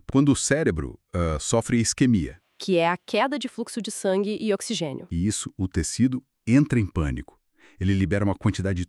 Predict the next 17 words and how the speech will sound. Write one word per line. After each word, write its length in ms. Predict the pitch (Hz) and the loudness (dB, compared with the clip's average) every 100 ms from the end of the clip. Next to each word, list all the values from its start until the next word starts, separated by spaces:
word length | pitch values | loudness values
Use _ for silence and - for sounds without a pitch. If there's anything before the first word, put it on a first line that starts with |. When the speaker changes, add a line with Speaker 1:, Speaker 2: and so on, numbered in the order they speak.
| _ _ | _ _
Speaker 1:
tóxica 640 | 127 165 - - 90 90 | 0 0 -2 -8 -4 -2
de 160 | 80 82 | 0 0
neurotransmissores 1080 | 82 120 147 135 113 95 92 - 101 85 | 2 2 0 0 0 2 0 0 -2 0
excitatórios, 880 | 101 - 107 87 73 65 58 60 - _ - - | -2 -4 -4 -4 -2 -4 -6 -10 -16 _ -20 -10
principalmente 640 | - 135 - 101 98 120 82 | 2 2 2 0 2 0 -2
o 40 | |
glutamato 800 | 90 127 98 71 90 135 - 143 | -2 -2 -2 -2 -2 -2 -2 -4
e 100 | 127 | 2
um 80 | 123 | 4
metabólito 800 | 104 117 - 117 80 104 113 - | 6 4 2 -2 0 0 0 -4
chamado 380 | - 87 92 95 | -4 -2 -2 -2
succinato. 720 | - 117 - - 82 58 - - _ | -4 -4 -4 -2 -2 -4 -14 -20 _
Speaker 2:
Tá, 240 | 220 151 143 | -2 -2 -6
deixa 300 | 160 220 302 | -4 -2 -2
eu 60 | 247 | -2
visualizar 600 | 247 220 214 185 170 143 | 0 0 2 2 0 -2
isso. 380 | 113 - - | -6 -10 -12